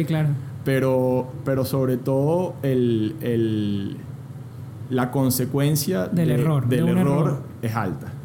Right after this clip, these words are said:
Speaker 1: Claro, porque en las acciones el efecto de las colas es, es brutal, ¿no? Eh, me refiero a estas distribuciones, ¿no? Que le, cuando digo efecto de colas es que un evento te modifica casi que todo el comportamiento de un portafolio, una acción, por lo menos,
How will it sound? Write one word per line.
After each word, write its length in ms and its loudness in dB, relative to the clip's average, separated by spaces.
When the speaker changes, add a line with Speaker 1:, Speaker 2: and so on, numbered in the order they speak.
Speaker 1:
Claro, 280 0
porque 500 -6
en 140 -8
las 120 -8
acciones 400 -6
el 140 -2
efecto 320 -4
de 60 -2
las 100 -4
colas 420 -2
es, 200 -2
es 160 0
brutal, 400 0
¿no? 200 0
Eh, 240 -4
me 100 2
refiero 460 -2
a 60 -6
estas 200 -4
distribuciones, 560 -2
¿no? 200 -4
Que 80 -6
le, 180 -6
cuando 160 -2
digo 160 2
efecto 280 -2
de 100 0
colas 260 0
es 80 0
que 140 -4
un 160 2
evento 480 0
te 100 0
modifica 560 0
casi 220 -4
que 80 -2
todo 160 0
el 80 0
comportamiento 540 -2
de 60 2
un 80 0
portafolio, 580 -2
una 220 -4
acción, 420 0
por 80 -6
lo 80 -2
menos, 180 -2